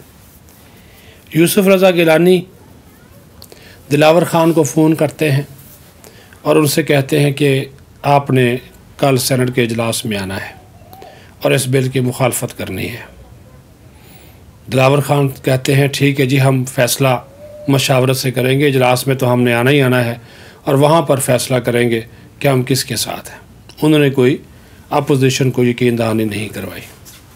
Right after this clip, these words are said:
ज़ाहिर है हुकूमत हुकूमत होती है, काम तो हुकूमत ने देने होते हैं ना,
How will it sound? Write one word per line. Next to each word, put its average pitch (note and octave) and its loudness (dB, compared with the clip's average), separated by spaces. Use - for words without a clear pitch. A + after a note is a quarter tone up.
ज़ाहिर C#3 4
है G3+ 4
हुकूमत E3+ 2
हुकूमत E3+ 2
होती F#3 0
है, G3+ 4
काम E3+ 2
तो F#3+ 2
हुकूमत D#3+ 2
ने A3 4
देने C#3 2
होते A2+ -4
हैं A2 -4
ना, F#3 -4